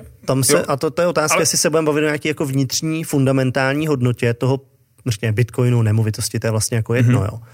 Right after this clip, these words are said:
Speaker 1: A
Speaker 2: Mhm.
Speaker 1: odkud ji vlastně jako budeme počítat? U
Speaker 2: Mhm.
Speaker 1: toho Bitcoinu já nejsem úplně na ty kryptoměny specialista, tam bych se nerad pouštěl.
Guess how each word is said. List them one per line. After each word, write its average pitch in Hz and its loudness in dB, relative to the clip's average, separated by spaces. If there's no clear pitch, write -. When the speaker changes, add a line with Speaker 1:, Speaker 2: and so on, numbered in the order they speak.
Speaker 1:
A 117 2
Speaker 2:
Mhm. 117 4
Speaker 1:
odkud 135 -2
ji 139 2
vlastně 127 0
jako 123 -2
budeme 123 0
počítat? 117 -6
U 120 -6
Speaker 2:
Mhm. 110 2
Speaker 1:
toho 156 2
Bitcoinu 139 2
já 120 4
nejsem 117 0
úplně 117 0
na 120 -2
ty 127 -2
kryptoměny 117 0
specialista, 113 -2
tam 113 0
bych 107 0
se 127 -4
nerad 117 0
pouštěl. 131 -4